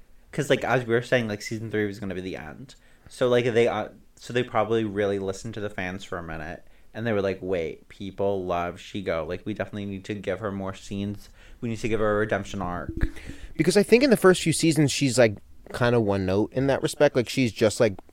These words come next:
Speaker 2: she operates in the same way every episode.
Speaker 1: Mm-hmm.
Speaker 2: Um,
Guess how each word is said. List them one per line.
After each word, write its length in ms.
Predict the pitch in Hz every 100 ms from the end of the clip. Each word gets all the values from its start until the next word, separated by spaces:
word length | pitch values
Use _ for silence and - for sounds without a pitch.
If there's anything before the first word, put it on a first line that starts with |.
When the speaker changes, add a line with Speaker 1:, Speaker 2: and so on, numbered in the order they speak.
| _
Speaker 2:
she 220 | - 131 -
operates 460 | 104 - 117 -
in 60 | 110
the 60 |
same 360 | 98 101 101 95
way 360 | - 85 90 92
every 220 | 80 85
episode. 500 | 76 - 127 123 131
Speaker 1:
Mm-hmm. 600 | 123 98 62 117 - -
Speaker 2:
Um, 360 | 113 107 95